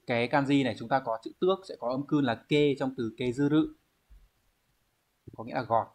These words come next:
ví dụ gọt bút chì chẳng hạn. Hay là, ờ, cắt giảm. Đúng nhỉ? Yo sao kê dư rự là cắt giảm ngân sách,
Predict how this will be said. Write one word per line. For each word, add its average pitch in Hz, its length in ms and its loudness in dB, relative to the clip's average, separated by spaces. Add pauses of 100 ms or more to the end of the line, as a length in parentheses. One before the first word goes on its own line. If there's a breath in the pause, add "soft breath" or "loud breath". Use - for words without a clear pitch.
(160)
ví - 340 -20
dụ - 140 -6
gọt 139 140 -4
bút 143 140 -4
chì 113 240 -2
chẳng 104 100 -6
hạn. 113 160 -6 (600)
Hay 123 100 -4
là, 107 360 -2 (640)
ờ, 107 580 -6 (100)
cắt 175 140 -2
giảm. 127 340 -8 (380)
Đúng 117 160 -12
nhỉ? 117 200 -4
Yo 120 100 -2
sao 127 300 -2
kê 131 100 -2
dư 123 120 -2
rự 131 100 -4
là 113 100 -10
cắt 147 140 -2
giảm 120 140 -16
ngân 123 140 -10
sách, 165 220 -4